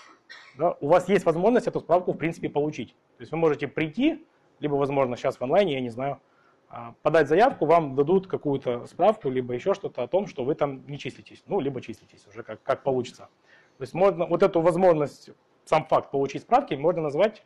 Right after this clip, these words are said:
апи. Да, если бы апи не было у психдиспансера, мы бы не могли подтвердить то, что мы там стоим на учете, либо не стоим. Это если так грубо очень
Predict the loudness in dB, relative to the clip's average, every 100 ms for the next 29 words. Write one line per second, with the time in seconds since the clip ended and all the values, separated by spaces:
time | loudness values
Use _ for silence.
0 | -4 -4 -4 -14 _ _ _ 0 2 2
1 | 4 4 4 4 4 4 2 0 _ _
2 | -4 0 0 2 2 4 2 2 2 4
3 | 4 4 0 _ -4 -2 0 0 -2 -2
4 | -2 -2 -4 -6 -2 -2 -2 -8 -12 _
5 | _ _ 2 4 4 2 -2 -2 -2 -4
6 | -4 -6 -6 _ _ _ _ _ -6 -4
7 | -6 -10 -20 -20 _ -6 -4 -4 -10 -14